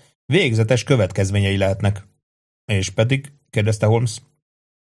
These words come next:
Az, hogy ők maguk is félnek a felsőbbségtől, noha nincs fölöttük semmiféle felsőbbség, mondta Sam Slater. Olyan sokáig szajkozták a maguk patriarchális propagandáját, hogy a végén maguk is elhitték.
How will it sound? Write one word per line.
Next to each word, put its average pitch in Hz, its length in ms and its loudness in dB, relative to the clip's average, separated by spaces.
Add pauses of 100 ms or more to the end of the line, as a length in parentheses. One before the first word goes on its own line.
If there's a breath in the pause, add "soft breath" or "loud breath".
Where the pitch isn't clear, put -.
(140)
Az, 294 240 4
hogy 190 160 0
ők 247 160 0
maguk 175 280 4
is 143 120 2
félnek 175 320 2
a 131 60 0
felsőbbségtől, 165 920 2
noha 156 540 4
nincs 113 300 2
fölöttük 135 360 0
semmiféle 120 480 2
felsőbbség, 92 720 -2 (140)
mondta 101 220 0
Sam 98 200 -4
Slater. 98 420 -4 (600)
Olyan 277 160 6
sokáig 175 400 2
szajkozták 175 640 0
a 143 60 6
maguk 160 360 2
patriarchális 120 800 2
propagandáját, 147 880 4 (440 soft breath)
hogy 160 220 4
a 165 100 4
végén 190 300 2
maguk 131 300 4
is 101 140 -2
elhitték. 107 640 0